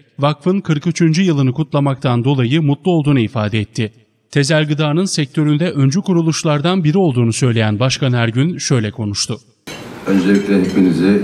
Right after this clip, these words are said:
Speaker 2: sevgi ve saygılarımla selamlıyorum. Evet,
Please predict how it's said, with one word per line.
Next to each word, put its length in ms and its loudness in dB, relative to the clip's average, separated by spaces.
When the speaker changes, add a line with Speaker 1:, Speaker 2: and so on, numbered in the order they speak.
Speaker 2:
sevgi 420 2
ve 80 2
saygılarımla 680 0
selamlıyorum. 600 -2
Evet, 460 -2